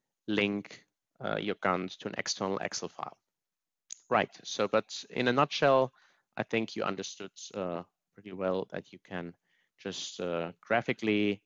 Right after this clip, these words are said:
create your project plan and, um, enter the information you want to visualize. Right, then let's talk about Excel links.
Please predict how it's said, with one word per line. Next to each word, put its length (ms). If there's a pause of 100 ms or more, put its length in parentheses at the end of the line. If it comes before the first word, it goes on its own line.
(140)
create 400
your 80
project 480
plan 520
and, 300 (720)
um, 360 (720)
enter 560 (220)
the 60
information 520
you 140
want 240
to 80
visualize. 580 (1600)
Right, 240 (120)
then 300
let's 280
talk 160
about 340
Excel 360
links. 480